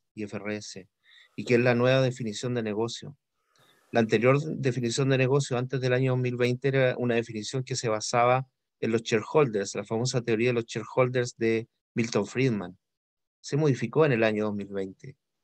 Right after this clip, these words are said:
y el negocio ahora está dirigido, eh, su definición está dirigida a los stakeholders.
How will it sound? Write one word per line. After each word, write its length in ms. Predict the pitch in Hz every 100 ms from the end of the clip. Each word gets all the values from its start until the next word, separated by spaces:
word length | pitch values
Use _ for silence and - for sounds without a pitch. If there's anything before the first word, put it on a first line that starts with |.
| _ -
y 80 | 110
el 80 |
negocio 400 | 110 104 131 135
ahora 380 | 123 127 139 147 _ _ _
está 340 | 117 - 120 120
dirigido, 680 | 117 113 - 120 127 135 - _ _ _
eh, 240 | 98 104 101
su 180 | - 101
definición 460 | 92 98 95 127 131
está 180 | 127
dirigida 400 | 120 117 117 117
a 60 | 117
los 160 | 113 -
stakeholders. 840 | - 110 104 - 101 98 -